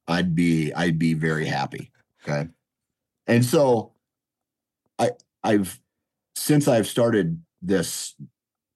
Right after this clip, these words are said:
hunting journey, I guess you could say, and doing what I'm doing with the podcasts and all that stuff,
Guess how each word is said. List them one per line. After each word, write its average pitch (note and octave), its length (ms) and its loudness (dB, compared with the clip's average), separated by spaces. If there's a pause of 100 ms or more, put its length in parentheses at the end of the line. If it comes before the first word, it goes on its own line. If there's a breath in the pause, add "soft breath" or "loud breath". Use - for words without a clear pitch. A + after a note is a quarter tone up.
hunting G2 340 2
journey, F#2+ 360 0
I E2+ 80 0
guess E2 280 -4
you E2+ 80 -2
could D#2+ 180 -4
say, E2 340 -2 (300 loud breath)
and F2 200 0
doing G2+ 240 4
what F#2 120 2
I'm F2 160 0
doing F2 560 0
with E2+ 320 -4
the F2 80 -4
podcasts F2 720 -4
and E2+ 80 0
all E2+ 140 0
that E2+ 200 -4
stuff, D#2 320 -6